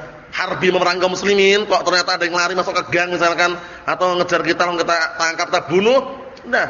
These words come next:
mau diambil matanya silahkan. Setelah mati tapi ya, kalau mati bunuhnya dengan cara yang baik. Setelah mati, ambil matanya, ambil ginjalnya.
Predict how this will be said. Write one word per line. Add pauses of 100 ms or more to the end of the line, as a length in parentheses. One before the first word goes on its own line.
(380)
mau
diambil
matanya
silahkan. (320)
Setelah
mati
tapi
ya,
kalau
mati
bunuhnya (320)
dengan
cara
yang
baik. (480)
Setelah
mati, (640)
ambil
matanya,
ambil
ginjalnya.